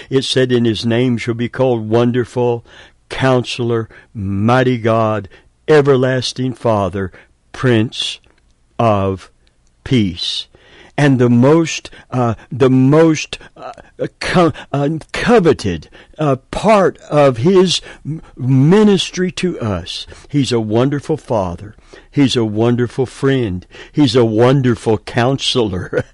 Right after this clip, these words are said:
<laughs> as it says. But above all,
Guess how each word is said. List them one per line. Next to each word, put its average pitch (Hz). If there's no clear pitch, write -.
<laughs> -
as 131
it 127
says. 120
But 120
above 127
all, 85